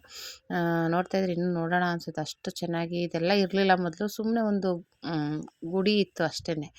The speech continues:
ಈಗ ಸುಮ್-, ತುಂಬ ಚೆನ್ನಾಗಿ ಮಾಡಿದ್ದಾರೆ. ನೋಡೋಕ್ಕಂತೂ ಒಂಥರ ಏನೋ ಒಂದು ಪ್ರಶಾಂತತೆ ಇರುತ್ತಲ್ಲ ಹೋದ್ರೆ ಕೂತ್ಕೊಂಡ್ರೆ. ಹಂಗಾಗಿ ಹೋಗೋಣ ಅಂದ್ಬಿಟ್ಟು ಶುಕ್ರವಾರ ಸಂಜೆ, ಆ, ಹೋಗಿದ್ದು.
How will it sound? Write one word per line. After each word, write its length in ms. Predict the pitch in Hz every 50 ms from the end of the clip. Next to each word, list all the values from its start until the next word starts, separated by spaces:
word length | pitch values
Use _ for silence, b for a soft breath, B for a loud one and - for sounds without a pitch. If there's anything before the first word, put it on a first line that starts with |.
| B B B B B - -
ಈಗ 60 | 190 -
ಸುಮ್-, 340 | - - 202 190 190 185 - -
ತುಂಬ 240 | - 190 190 220
ಚೆನ್ನಾಗಿ 340 | 214 - - 185 180 175 175
ಮಾಡಿದ್ದಾರೆ. 440 | 170 165 156 156 156 151 143 139 139
ನೋಡೋಕ್ಕಂತೂ 600 | 151 156 165 170 180 180 - - 170 165 - 185
ಒಂಥರ 280 | 175 170 165 160 170 170
ಏನೋ 460 | 170 165 165 160 170 180 202 208 202
ಒಂದು 280 | 196 185 175 - 175
ಪ್ರಶಾಂತತೆ 880 | 170 _ - - 160 - - 185 185 180 175 - 175 170 - 175 170 170
ಇರುತ್ತಲ್ಲ 400 | 165 175 160 - - 170 165 160
ಹೋದ್ರೆ 280 | 160 156 151 - 156
ಕೂತ್ಕೊಂಡ್ರೆ. 580 | - - 147 - - - 160 147 143 147 165 196 - B B B B B B B B B B B -
ಹಂಗಾಗಿ 300 | 190 180 180 180 175 175
ಹೋಗೋಣ 340 | 175 175 180 185 180 180
ಅಂದ್ಬಿಟ್ಟು 760 | 175 175 180 180 175 175 170 170 - - 220 214 196 180 175 175
ಶುಕ್ರವಾರ 420 | - - - - 175 175 170 165
ಸಂಜೆ, 560 | 165 - 170 160 165 165 160 214 - - _ -
ಆ, 40 | 190
ಹೋಗಿದ್ದು. 540 | 175 170 165 165 165 165 175 156 - 185